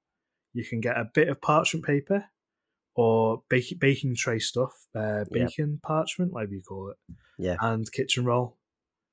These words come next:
Speaker 1: and do it in a lid of a Tupperware. So it's like, what, two, three pounds
Speaker 2: Yeah.
Speaker 1: to
Speaker 2: I
Speaker 1: make
Speaker 2: think
Speaker 1: one yourself.
Speaker 2: is it, I think it's something stupid, like James from, um, Artis Opus still doesn't use, like, a legit pal-,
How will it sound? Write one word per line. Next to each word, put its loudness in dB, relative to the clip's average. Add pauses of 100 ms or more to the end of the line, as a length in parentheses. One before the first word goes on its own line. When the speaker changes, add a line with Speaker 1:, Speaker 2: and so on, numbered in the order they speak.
(160)
Speaker 1:
and -4
do 2
it 0
in -4
a -2
lid 0
of -2
a -10
Tupperware. -8 (360)
So -16
it's -12
like, -8
what, -14
two, 0
three -4
pounds -8 (440)
Speaker 2:
Yeah. -2 (160)
Speaker 1:
to -8
Speaker 2:
I -2
Speaker 1:
make 0
Speaker 2:
think 0
Speaker 1:
one -4
yourself. -8 (520)
Speaker 2:
is -16
it, -16
I -12
think -8
it's -8
something -8
stupid, -8
like -6
James -2
from, -4
um, -8 (480)
Artis -2
Opus -4
still -6
doesn't -4
use, -2
like, -8
a -4
legit -6 (520)
pal-, -4